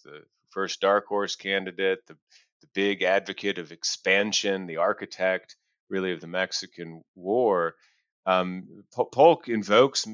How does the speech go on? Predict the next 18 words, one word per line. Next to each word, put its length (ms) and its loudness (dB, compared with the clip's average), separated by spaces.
Monroe's 440 0
Doctrine, 960 0
what 120 -16
he 80 -10
calls 400 2
Monroe's 400 -6
Doctrine, 640 -4
um, 280 2
to 120 -10
justify, 920 0
to 80 -20
justify 720 2
his 240 -4
assertive 640 -6
foreign 400 -4
policy. 680 -4
Um, 460 -6
and, 240 -8